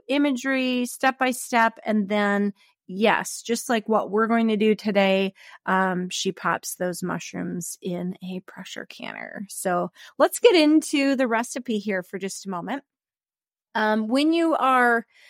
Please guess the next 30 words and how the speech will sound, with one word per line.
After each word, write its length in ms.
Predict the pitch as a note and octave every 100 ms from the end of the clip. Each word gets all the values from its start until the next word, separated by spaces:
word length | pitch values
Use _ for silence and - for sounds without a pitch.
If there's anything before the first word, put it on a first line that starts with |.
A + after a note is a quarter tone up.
| - _
planning 640 | - C#4+ C4 C4+ C4 A3+ G#3 -
to 140 | A#3 A3
preserve 680 | - G#3 A3 G#3 G3 F#3+ G3+
mushrooms 540 | F#3+ G3+ A3+ G3 G3+
in 80 | G3
a 80 | F#3
jar, 480 | - G3 F#3 F#3
you 520 | F3+ G3+ B3 D4+ F4 D#4+
must 480 | C4+ C4 B3+ -
make 280 | A#3+ A3+ -
sure 220 | - A3+
that 280 | G#3+ G#3 -
you're 140 | G3+ G3
using, 720 | F3+ G3+ G3 G3+ F#3+ F#3 - _ -
uh, 180 | E3+ D#3+
weight 640 | F#3+ F#3+ G3+ C#3+ _ - _ _ -
as 200 | G3 F#3
your 100 | F#3+
guide. 320 | F#3 - -
So 160 | - G#3
you 100 | B3
wanna, 380 | D4 D#4 C#4+ - _ -
you 140 | B3
want 300 | B3 B3+ -
to 160 | - A3+
weigh 680 | G3 A3 A#3 B3+ C4 D4 - _ _
your 160 | A#3 B3
mushrooms 920 | A#3 A3+ A3+ - G3 F#3 F3 F3+ - -
in 220 | A3 A3+
pounds, 800 | - B3 G#3+ F3+ F3+ G3 -